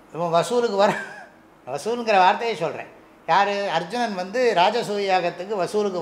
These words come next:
வரான்னு கேட்ட உடனே அவன் கொண்டு வந்து கொட்டிட்டு போயிட்டான்.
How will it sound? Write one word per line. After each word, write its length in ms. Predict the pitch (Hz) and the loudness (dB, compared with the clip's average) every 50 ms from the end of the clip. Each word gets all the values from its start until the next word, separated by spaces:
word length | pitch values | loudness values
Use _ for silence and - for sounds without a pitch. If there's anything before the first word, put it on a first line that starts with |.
| 156 | 0
வரான்னு 440 | 156 165 185 202 220 220 226 233 214 170 - - - - | 2 2 4 2 2 2 0 -4 -10 -12 -14 -20 -20 -2
கேட்ட 440 | - 196 269 285 285 - - 294 254 | 2 4 4 4 4 0 0 0 0
உடனே 300 | 220 190 175 160 170 175 190 185 185 - - - - - - | -2 -2 -4 -6 -4 -4 -4 -4 -4 -6 -8 -16 -20 -20 -8
அவன் 420 | - - 175 226 254 262 277 285 247 | -2 0 2 4 4 4 4 2 4
கொண்டு 240 | 220 240 254 254 208 | 2 0 0 2 2
வந்து 40 | |
கொட்டிட்டு 280 | 226 226 220 247 208 208 | 0 0 0 -2 -2 0
போயிட்டான். 300 | 214 202 185 156 - - | 0 0 0 -2 -4 -8